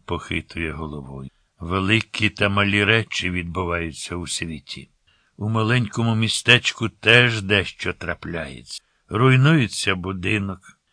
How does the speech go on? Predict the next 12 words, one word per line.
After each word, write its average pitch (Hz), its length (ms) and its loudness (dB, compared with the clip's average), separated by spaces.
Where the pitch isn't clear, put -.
назавжди 117 840 6
зникають 92 600 -2
старі 95 340 -4
квартали, 98 840 0
тихо 101 440 0
та 92 200 -4
без 85 200 -4
спротиву, 90 760 -8
немов 123 380 2
будинки 113 540 2
самі 107 360 2
знали, 107 440 2